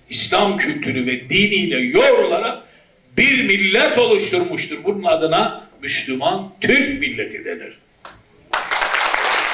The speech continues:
Bu Müslüman Türk milletinin içinde Lazı var, Çerkezi var, Arabı var, Kürtü var, hepsi var. Boşnağı var.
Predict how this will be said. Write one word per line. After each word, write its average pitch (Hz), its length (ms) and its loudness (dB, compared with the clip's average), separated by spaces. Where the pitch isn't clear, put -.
Bu 226 60 2
Müslüman 233 600 0
Türk - 240 -2
milletinin 208 560 0
içinde 196 760 -2
Lazı 160 360 0
var, 160 280 2
Çerkezi 151 640 -4
var, 151 200 -2
Arabı 156 460 0
var, 151 200 0
Kürtü - 520 4
var, 156 220 0
hepsi 214 440 2
var. - 140 -4
Boşnağı 180 580 4
var. 151 200 -4